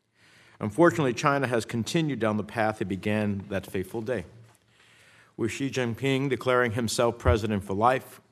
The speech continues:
cracking down on civil society and human rights, introducing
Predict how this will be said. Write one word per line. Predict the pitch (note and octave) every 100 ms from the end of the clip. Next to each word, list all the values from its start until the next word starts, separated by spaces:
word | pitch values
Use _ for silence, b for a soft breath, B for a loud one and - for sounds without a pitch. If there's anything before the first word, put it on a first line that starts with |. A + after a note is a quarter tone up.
| _
cracking | - A#2 A#2 A2+
down | G#2 G#2+
on | G#2
civil | G#2 B2 G#2+
society | G#2 G2+ - B2+ B2+ B2 A#2
and | G2
human | G2+ G2
rights, | F#2+ A#2 A#2+ A#2 - - -
introducing | A2+ G#2 G2 A2+ A2 - G#2